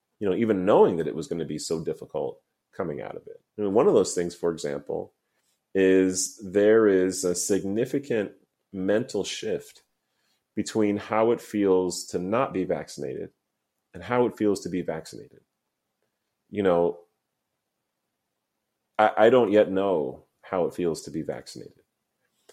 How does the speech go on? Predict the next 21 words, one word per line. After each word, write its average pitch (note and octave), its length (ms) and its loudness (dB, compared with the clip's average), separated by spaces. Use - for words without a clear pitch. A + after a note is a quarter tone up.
I C3+ 80 4
don't D3 140 6
yet G#2+ 160 6
know G2 500 2
how G2+ 200 0
it F2+ 80 -2
feels F#2+ 300 0
to F2+ 60 -10
be F2+ 160 -4
partially F2+ 680 -2
vaccinated. C#2 640 -10
But F#2+ 520 4
I've G#2+ 180 4
seen C#3 680 -2
kinda, G#2+ 280 -4
like, F2+ 320 -2
what A2 260 0
that F2 240 0
does C3 240 2
for F2+ 140 -10
folks, - 560 -14